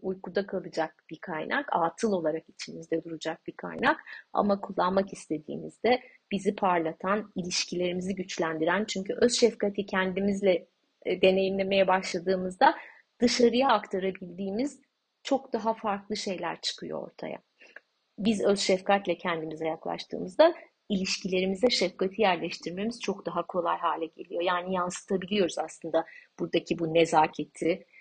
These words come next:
buradaki hata yapma özgürlüğünü verebilmeyi, oradan çıkan derslerle yolda kalabilmeyi ve duyguları fark et-,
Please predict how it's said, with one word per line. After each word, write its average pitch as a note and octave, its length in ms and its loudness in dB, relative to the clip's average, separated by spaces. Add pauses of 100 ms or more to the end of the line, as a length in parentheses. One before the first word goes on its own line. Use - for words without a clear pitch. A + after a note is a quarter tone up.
(180)
buradaki F#3 400 -2
hata F3+ 360 4
yapma F3 440 2
özgürlüğünü E3+ 800 -4
verebilmeyi, D#3+ 720 0
oradan E3+ 460 2
çıkan E3 400 -8
derslerle F3+ 580 4
yolda E3 300 0
kalabilmeyi E3 760 -6
ve F3 120 -2
duyguları E3+ 420 -6
fark - 360 -2
et-, - 220 -16